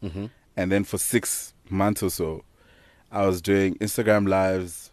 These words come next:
Speaker 2: workshops,
Speaker 1: Mm-hmm.
Speaker 2: um, events, building platforms, doing all this stuff to try and, like, help anyone,
Speaker 1: Mm.
Speaker 2: right? Like, whether it's, like, the guide to commerce, where we were helping s-,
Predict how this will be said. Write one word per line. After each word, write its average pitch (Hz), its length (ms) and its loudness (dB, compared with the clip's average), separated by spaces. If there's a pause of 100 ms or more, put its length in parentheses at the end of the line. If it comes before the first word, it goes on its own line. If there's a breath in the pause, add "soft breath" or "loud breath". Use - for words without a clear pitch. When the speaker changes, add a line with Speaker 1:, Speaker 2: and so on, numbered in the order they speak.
Speaker 2:
workshops, 98 880 0
Speaker 1:
Mm-hmm. 90 280 -10
Speaker 2:
um, 87 640 -2 (260)
events, 101 720 2 (520 soft breath)
building 110 340 6
platforms, 98 760 0
doing 113 260 2
all 113 120 2
this 101 160 -2
stuff 95 340 -2
to - 120 -12
try 113 180 2
and, 98 120 2
like, 90 200 -4
help 101 380 0
anyone, 104 520 0
Speaker 1:
Mm. 92 80 -8
Speaker 2:
right? 90 260 -6
Like, 90 260 -6 (380 loud breath)
whether 104 240 6
it's, - 140 0
like, 85 180 -4
the 92 80 -4
guide 95 460 2
to - 260 -6
commerce, 98 480 -2
where 98 120 2
we 92 60 4
were 92 60 4
helping 95 480 0
s-, 90 140 -8